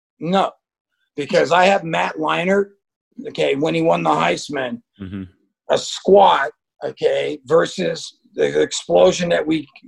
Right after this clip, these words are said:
Speaker 1: do. Now, I have a machine down in Orange County that you can jump with weights with no compression of the spine. Brilliant.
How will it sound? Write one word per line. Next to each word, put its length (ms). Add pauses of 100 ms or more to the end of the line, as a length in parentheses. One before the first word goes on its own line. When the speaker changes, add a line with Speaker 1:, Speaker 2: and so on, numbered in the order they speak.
Speaker 1:
do. 360
Now, 180
I 80
have 140
a 60
machine 480
down 220
in 80
Orange 260
County 360
that 180
you 60
can 140
jump 300
with 120
weights 300
with 100
no 140
compression 520
of 120
the 60
spine. 400 (220)
Brilliant. 400